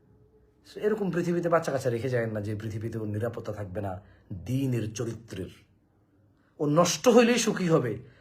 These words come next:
otherwise সুখী হবে না। এমন পৃথিবী রাখিয়েন না ওর জন্য ভাই। থামেন, উপার্জনের দিকে একটু নজর দেন, চলাফেরা একটু নজর দেন, আল্লাহর ইবাদতের বিষয়ে একটু মনোনিবেশ হন। এমন পৃথিবী রেখে যাইয়েন না,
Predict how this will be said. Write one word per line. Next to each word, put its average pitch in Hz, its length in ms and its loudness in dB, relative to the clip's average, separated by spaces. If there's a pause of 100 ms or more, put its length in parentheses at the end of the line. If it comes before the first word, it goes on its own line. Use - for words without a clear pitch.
(180)
otherwise 160 300 6
সুখী 160 380 0
হবে 123 220 2
না। 92 220 -4 (400)
এমন 285 300 4
পৃথিবী 196 320 0
রাখিয়েন 127 360 2
না 101 100 -2
ওর 92 80 -6
জন্য 90 220 -6
ভাই। 120 220 -4 (1040)
থামেন, 127 600 2 (880)
উপার্জনের 123 540 0
দিকে 120 160 -2
একটু 127 160 -4
নজর 123 320 2
দেন, 104 360 -2 (120)
চলাফেরা 123 400 -2
একটু 131 160 -4
নজর 135 340 0
দেন, 107 320 -2 (520)
আল্লাহর 127 300 0
ইবাদতের 131 440 2
বিষয়ে 127 220 -2
একটু 156 120 -4
মনোনিবেশ 139 480 -2
হন। 135 460 2 (680)
এমন 170 260 2
পৃথিবী 190 320 0
রেখে 202 280 8
যাইয়েন 214 260 8
না, 131 380 -4